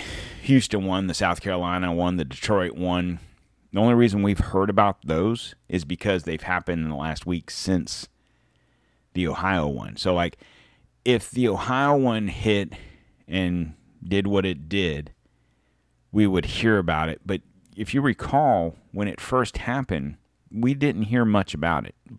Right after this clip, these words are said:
nationally. It wasn't until the next one, the next one, and the next one hit within the same week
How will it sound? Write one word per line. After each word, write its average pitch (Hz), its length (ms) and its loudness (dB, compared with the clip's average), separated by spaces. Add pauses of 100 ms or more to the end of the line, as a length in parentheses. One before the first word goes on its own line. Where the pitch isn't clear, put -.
nationally. 87 840 -4 (1160)
It 107 160 0
wasn't 120 420 2
until 98 720 4 (540)
the 85 140 -2
next 87 340 -2
one, 82 240 -2
the 78 60 -4
next 78 340 -4
one, 80 180 -4
and 73 100 -6
the 73 60 -6
next 87 340 -4
one 65 140 -6
hit 190 240 -8
within 82 280 -8
the 71 100 -6
same 80 340 -4
week 107 360 -2